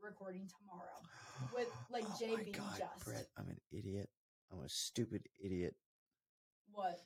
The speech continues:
Speaker 2: I've
Speaker 1: Why?
Speaker 2: had your mic muted, like, this whole time.
Speaker 1: <gasps>
Speaker 2: <laughs> Okay, wait, speak.
Speaker 1: Bah.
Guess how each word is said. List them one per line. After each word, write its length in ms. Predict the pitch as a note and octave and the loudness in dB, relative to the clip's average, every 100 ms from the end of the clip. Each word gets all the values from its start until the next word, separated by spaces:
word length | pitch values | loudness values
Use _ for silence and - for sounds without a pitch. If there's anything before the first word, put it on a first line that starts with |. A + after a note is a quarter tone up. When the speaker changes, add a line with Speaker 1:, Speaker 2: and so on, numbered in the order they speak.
| - - | -4 0
Speaker 2:
I've 140 | F2+ | 4
Speaker 1:
Why? 0 | |
Speaker 2:
had 240 | C#3+ C3 | 6 6
your 100 | - | 6
mic 280 | F#2+ E2 E2+ - | 4 2 0 -4
muted, 340 | C#2+ D2 - | -10 -8 -6
like, 160 | - - | -4 -2
this 160 | - C2+ | -2 -2
whole 160 | - - | -2 -2
time. 280 | C#2 G#1 G1+ - _ _ _ _ _ _ _ - | -2 -4 -8 -16 _ _ _ _ _ _ _ -6
Speaker 1:
<gasps> 680 | E4+ E4+ D#4 - - - - | -2 0 -2 -4 -8 -12 12
Speaker 2:
<laughs> 1000 | - F#4+ D#4 F4+ D#4+ A#4+ - B4+ - - - _ _ _ - A3 - - - _ _ _ _ _ _ _ _ _ _ _ _ _ _ _ _ _ _ _ _ _ _ _ _ _ _ _ _ _ _ - | 12 12 12 12 12 12 12 12 12 12 2 _ _ _ -2 -2 -2 -10 -20 _ _ _ _ _ _ _ _ _ _ _ _ _ _ _ _ _ _ _ _ _ _ _ _ _ _ _ _ _ _ 8
Okay, 200 | A2 F#2+ | 10 12
wait, 240 | D#2+ - - | 10 4 0
speak. 340 | - G2+ G2 - _ _ - - _ | 6 6 6 -2 _ _ -20 -20 _
Speaker 1:
Bah. 420 | F#3+ G3+ F#3+ E3+ | 12 12 12 12